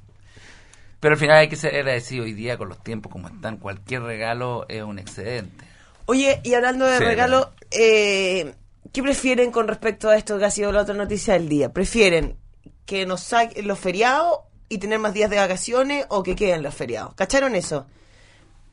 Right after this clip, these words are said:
Speaker 2: Roca, eh, cuéntame.
Speaker 1: <laughs> Dicen que hay que preguntarle a la iglesia.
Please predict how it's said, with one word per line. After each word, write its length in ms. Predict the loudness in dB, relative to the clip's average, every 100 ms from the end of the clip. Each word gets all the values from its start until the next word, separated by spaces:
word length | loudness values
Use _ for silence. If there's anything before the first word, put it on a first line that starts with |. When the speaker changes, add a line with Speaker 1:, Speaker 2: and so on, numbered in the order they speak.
| _
Speaker 2:
Roca, 460 | 0 2 2 0 -4 -18 -16 2
eh, 60 |
cuéntame. 420 | 4 6 4 -2 -8
Speaker 1:
<laughs> 40 |
Dicen 200 | -8 -6
que 60 | -4
hay 60 |
que 80 | -4
preguntarle 400 | -4 -6 -6 -6
a 40 |
la 60 | -8
iglesia. 540 | -8 -10 -10 -14 -20